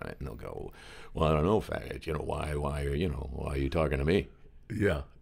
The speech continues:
Speaker 2: yeah.
Speaker 1: Because they really want me to, pro-, they want to manipulate me to provoke the fight, 'cause I think inherently we all know we shouldn't pick fights, right?
Speaker 2: Yeah, I think we do.
Speaker 1: And so I give it to 'em.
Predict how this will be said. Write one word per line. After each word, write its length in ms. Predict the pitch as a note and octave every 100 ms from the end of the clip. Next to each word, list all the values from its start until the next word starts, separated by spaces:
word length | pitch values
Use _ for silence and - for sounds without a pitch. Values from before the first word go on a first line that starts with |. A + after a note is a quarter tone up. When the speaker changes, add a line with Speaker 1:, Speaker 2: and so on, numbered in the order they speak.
| -
Speaker 2:
yeah. 340 | F#2+ F#2+ E2+ D2 - - - - - -
Speaker 1:
Because 280 | A#2+ G#2 G#2
they 80 | G#2+
really 320 | G#2+ A#2+ A#2
want 280 | F#2 F2 -
me 640 | D2+ F2 F#2 D#2 C#2 C#2 - - - - -
to, 140 | - C#2
pro-, 220 | D2 C2+
they 120 | D#2+
want 200 | E2+ G2+
to 140 | E2+ D#2 - -
manipulate 580 | D#2 F2 F2 D#2+ C#2
me 540 | D2+ D#2+ E2 D2+ C2+ C2+ - - -
to 240 | - D2+ C#2
provoke 540 | - - - B1+ -
the 80 | -
fight, 340 | - G#2+ D2+
'cause 140 | - D#2+
I 60 |
think 200 | E2 F2+
inherently 540 | - C2 D#2 D#2+ - C#2+
we 120 | C#2
all 160 | C#2 C2
know 180 | C#2+
we 140 | C2 B1
shouldn't 280 | - - A#1
pick 180 | -
fights, 400 | - - - - - - - -
right? 120 | -
Speaker 2:
Yeah, 140 | A#2 - - -
I 80 | A2+
think 240 | G2 -
we 80 | E2
do. 180 | - - - - -
Speaker 1:
And 120 | -
so 160 | - F2+
I 60 | F#2+
give 220 | D3+ -
it 80 | -
to 100 |
'em. 60 | -